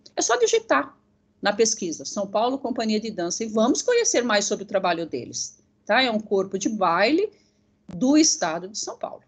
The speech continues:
e conhecido internacionalmente, é bastante interessante. É, falando em dança, né, nós falamos um pouco sobre a história da dança, da dança clássica ou balé,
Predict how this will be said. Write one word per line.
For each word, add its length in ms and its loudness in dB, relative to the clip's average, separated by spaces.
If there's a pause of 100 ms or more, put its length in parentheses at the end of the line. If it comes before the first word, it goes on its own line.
(460)
e 80 -4
conhecido 540 -2
internacionalmente, 1000 -2
é 20 -10
bastante 800 0
interessante. 760 -6 (1300)
É, 240 4
falando 500 6 (220)
em 300 0
dança, 520 4
né, 140 0
nós 160 0
falamos 340 -2
um 80 -4
pouco 280 -6
sobre 260 0
a 20 -2
história 420 2
da 140 0
dança, 640 2
da 340 -4 (120)
dança 240 -6
clássica 640 0
ou 120 -2
balé, 560 2